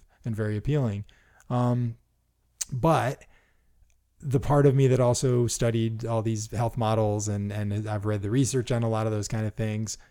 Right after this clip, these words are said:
also understands. And as a, as a sex edu-, educator myself, you know, understands that, well, and, and I'm not only a sex educator, I mean, I've been teaching English for twenty years.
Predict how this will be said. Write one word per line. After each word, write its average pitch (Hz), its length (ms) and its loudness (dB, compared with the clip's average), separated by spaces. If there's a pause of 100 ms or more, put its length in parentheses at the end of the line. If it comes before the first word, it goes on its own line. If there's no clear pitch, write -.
(440)
also 120 420 -4
understands. 120 840 -2 (180)
And 165 160 2
as 156 140 4
a, 143 220 -4
as 127 100 0
a 127 40 -4
sex 139 240 -2
edu-, 131 320 -2
educator 120 340 -4
myself, 139 680 -2 (460)
you 139 140 -4
know, 120 340 -4 (300)
understands 113 960 -4
that, 113 400 -4 (920)
well, 175 240 0
and, 143 300 -4
and 131 180 -6
I'm 120 180 -6
not 117 160 -4
only 104 160 -4
a 95 40 -6
sex 110 220 -6
educator, 104 380 -6
I 101 40 -2
mean, 101 120 -4
I've 104 80 -4
been 104 80 -6
teaching 110 280 -4
English 143 300 0
for 107 120 -8
twenty 98 260 -4
years. 101 420 -8